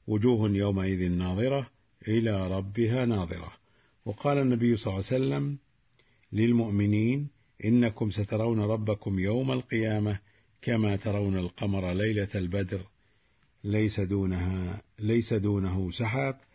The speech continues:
لا تضامون في رؤيته." متفق عليه. والله عز وجل له الأسماء الحسنى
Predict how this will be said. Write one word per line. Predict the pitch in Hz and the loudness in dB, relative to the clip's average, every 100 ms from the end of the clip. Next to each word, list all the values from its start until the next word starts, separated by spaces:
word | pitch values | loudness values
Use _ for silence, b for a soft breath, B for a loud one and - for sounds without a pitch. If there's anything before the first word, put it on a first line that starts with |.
| b b - | b b -2
لا | 113 | -2
تضامون | 107 110 104 98 101 98 92 | 0 0 0 0 0 0 0
في | 87 113 | 0 0
رؤيته." | 117 104 113 107 113 107 b b b _ | 2 2 0 -2 -2 -4 b b b _
متفق | 104 104 - 104 92 120 - | -2 -2 -2 -6 -2 -4 -2
عليه. | 104 90 87 85 - _ _ _ _ _ _ | -2 -2 -4 -8 -12 _ _ _ _ _ _
والله | 127 120 120 143 156 139 | -2 2 4 2 2 0
عز | 120 | 2
وجل | 113 101 101 127 127 | 2 2 2 2 2
له | 98 | 0
الأسماء | 98 92 - 117 131 | 0 -2 -2 0 0
الحسنى | 113 127 - 123 135 | -2 -2 -2 -2 -2